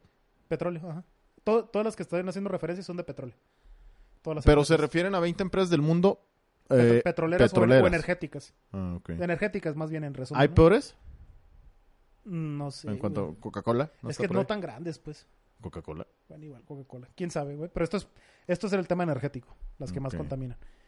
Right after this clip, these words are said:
Speaker 1: Pero, pues, agarran, creo que era el veinticinco por ciento, güey, de la contaminación de C O dos o algo así, güey.
Speaker 2: Chinga
Speaker 1: O sea, es
Speaker 2: tu
Speaker 1: un chingo,
Speaker 2: madre.
Speaker 1: pues, sí, güey. Este, eh, o sea, Arabia Saudita, que me parece que ahorita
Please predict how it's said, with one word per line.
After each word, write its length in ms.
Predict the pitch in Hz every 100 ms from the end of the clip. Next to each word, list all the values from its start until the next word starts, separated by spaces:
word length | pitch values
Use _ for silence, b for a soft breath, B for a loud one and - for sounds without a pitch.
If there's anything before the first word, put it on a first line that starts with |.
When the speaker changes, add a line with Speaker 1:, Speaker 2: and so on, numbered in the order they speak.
| _ -
Speaker 1:
Pero, 240 | 160 151
pues, 120 | 143 147
agarran, 600 | 139 143 160 160 139 123
creo 160 | 151 143
que 80 |
era 100 | 160 156
el 100 | 147
veinticinco 720 | 143 139 143 131 147 143 165
por 160 | 131
ciento, 320 | - 139 143 131
güey, 140 | 131
de 80 | 127
la 120 | 123
contaminación 600 | 139 131 131 127 117 135
de 260 | 139 131 120
C 120 | 143
O 100 | 139
dos 260 | 117 110 135
o 80 |
algo 160 | 123 123
así, 140 | 147
güey. 120 | 180 - _
Speaker 2:
Chinga 580 | - 82 113 131 135 127
Speaker 1:
O 60 | -
sea, 60 | 127
es 60 |
Speaker 2:
tu 40 | 151
Speaker 1:
un 40 |
chingo, 260 | 160 185 170
Speaker 2:
madre. 120 | -
Speaker 1:
pues, 120 | 139
sí, 120 | 143 143
güey. 140 | 117 _ - - - - _ _ _ -
Este, 800 | 143 - 147 139 135 135 135 - - 220
eh, 300 | 165 151 143
o 60 | 170
sea, 140 | 170
Arabia 260 | 165 170 185
Saudita, 420 | 170 185 - 208
que 120 | 180
me 100 | 165
parece 380 | - 156 156 220
que 80 | 170
ahorita 720 | 160 170 - 196 196 196 202